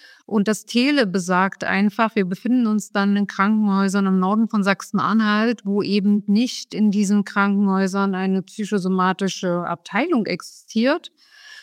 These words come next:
dass die Leute ein Tablet kriegen, also die, ähm, Behandler sagen, hey, ihr braucht's ein Konsil, oder der Patient, Patientin sagt es selber.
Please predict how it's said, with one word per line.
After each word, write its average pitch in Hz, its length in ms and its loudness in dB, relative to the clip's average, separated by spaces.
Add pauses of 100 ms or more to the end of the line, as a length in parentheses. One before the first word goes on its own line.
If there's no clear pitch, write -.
(140)
dass 226 220 2
die 220 120 -2
Leute 202 300 2
ein 208 60 -2
Tablet 233 440 -4
kriegen, 302 720 0
also 202 380 2
die, 196 460 -2
ähm, 185 440 0
Behandler 214 580 0
sagen, 202 720 -2
hey, 202 320 0
ihr 220 140 -2
braucht's - 480 -2
ein 302 80 0
Konsil, 277 480 0
oder 202 240 0
der 196 120 0
Patient, 196 600 -2
Patientin 185 480 -4
sagt 180 260 -4
es 170 100 -16
selber. 240 420 -2